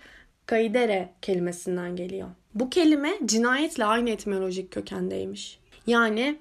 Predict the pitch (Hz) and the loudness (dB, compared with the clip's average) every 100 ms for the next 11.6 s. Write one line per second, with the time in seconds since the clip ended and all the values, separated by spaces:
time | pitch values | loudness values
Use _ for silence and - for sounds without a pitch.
0 | - 220 208 240 214 202 190 208 - - | -2 0 4 4 2 0 0 -2 -6 -16
1 | - _ - 180 196 196 196 202 220 240 | -20 _ -8 0 4 4 4 4 2 2
2 | 240 - - - 208 220 220 220 226 240 | 0 -6 -14 -6 0 2 2 2 0 -2
3 | 233 226 - - 220 233 233 214 220 240 | 0 -2 -2 -4 0 2 2 0 0 0
4 | 254 - 240 240 - 214 - 226 226 208 | 0 0 -4 -4 -4 -2 -2 -4 -2 -2
5 | 208 233 233 202 202 220 240 - 226 202 | 0 -2 -2 0 2 2 -2 -4 -4 0
6 | 196 202 - 196 202 196 190 190 190 185 | 0 0 -4 0 0 0 -2 -2 0 0
7 | 196 190 - 190 180 175 175 180 180 254 | -2 -2 -2 -2 -2 -4 -4 -4 -2 -4
8 | 381 _ 220 240 254 - 277 285 302 311 | -6 _ 2 4 2 0 0 2 4 2
9 | 311 - 277 320 214 - 180 175 - - | 0 2 2 4 0 -4 -8 -8 -10 -12
10 | - - 247 294 349 339 254 262 311 302 | -10 0 4 8 6 6 4 6 6 4
11 | 220 180 196 - - | 0 -2 -6 -12 -20